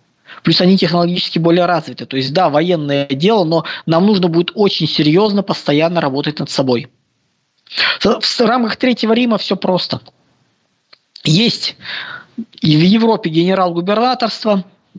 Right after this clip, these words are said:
где назначается генерал-губернатор из Москвы, какие-то местные власти, поделенные чуть ли не по линейке, вот, наплевав на национальные границы.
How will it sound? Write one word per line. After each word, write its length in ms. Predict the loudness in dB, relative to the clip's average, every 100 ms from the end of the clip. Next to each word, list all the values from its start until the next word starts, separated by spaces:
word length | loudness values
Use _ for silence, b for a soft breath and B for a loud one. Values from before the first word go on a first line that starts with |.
| -18 B B
где 200 | 2 4
назначается 640 | 4 2 0 2 0 0
генерал-губернатор 880 | -2 2 2 2 -2 -2 0 0 -2
из 80 | -2
Москвы, 340 | -2 -2 -2
какие-то 240 | -2 0 2
местные 400 | 2 2 0 2
власти, 440 | 4 2 0 -6
поделенные 840 | -4 -2 0 2 2 2 2 4 2
чуть 240 | -2 2
ли 60 | 4
не 120 | 4
по 160 | 2
линейке, 460 | 2 4 2 0 0
вот, 220 | 0 -2
наплевав 720 | -8 -4 -2 0 2 2 0 0
на 640 | 0 2 2 2 0 0
национальные 680 | -2 0 0 2 2 0 0
границы. 600 | 0 2 2 0 -4